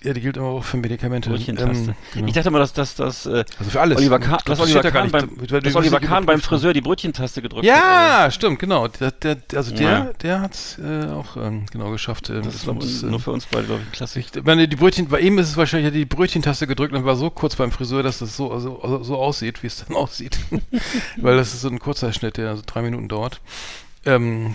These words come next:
Speaker 2: Ich muss aber auch mal wieder hin, ey.
Speaker 1: ähm,
Speaker 2: Ich war, warst du schon,
Speaker 1: ich, ich
Speaker 2: bist du
Speaker 1: geh morgen, ich hab
Speaker 2: Friseur?
Speaker 1: morgen, ich hab morgen, morgen, morgen ist soweit. Morgen geh ich,
Speaker 2: Ja.
Speaker 1: äh,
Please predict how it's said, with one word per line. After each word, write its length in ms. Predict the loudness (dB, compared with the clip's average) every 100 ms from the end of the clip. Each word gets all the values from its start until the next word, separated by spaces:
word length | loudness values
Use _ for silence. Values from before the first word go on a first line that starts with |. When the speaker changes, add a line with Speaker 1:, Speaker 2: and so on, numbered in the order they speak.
| -6
Speaker 2:
Ich 100 | -4
muss 140 | -2 0
aber 80 |
auch 80 | 2
mal 100 | 2
wieder 160 | 2 2
hin, 140 | 2
ey. 100 | 0
Speaker 1:
ähm, 60 | -2
Speaker 2:
Ich 80 | -4
war, 80 | -6 -2
warst 200 | -2 -2
du 40 |
schon, 100 | -6 -8
Speaker 1:
ich, 140 | -2
ich 160 | 2 4
Speaker 2:
bist 140 | 4
du 40 | 4
Speaker 1:
geh 60 |
morgen, 180 | 6 4
ich 80 | 2
hab 80 | 2
Speaker 2:
Friseur? 160 | 4 4
Speaker 1:
morgen, 100 | 2
ich 120 | -2
hab 80 | 0
morgen, 220 | 2 0 0 -2 -2
morgen, 360 | -2 0 -2 -2
morgen 260 | 0 0
ist 80 | -2
soweit. 360 | -4 -4 -4 -4
Morgen 240 | -4 -4
geh 100 | -4
ich, 60 | 0
Speaker 2:
Ja. 180 |
Speaker 1:
äh, 40 | 0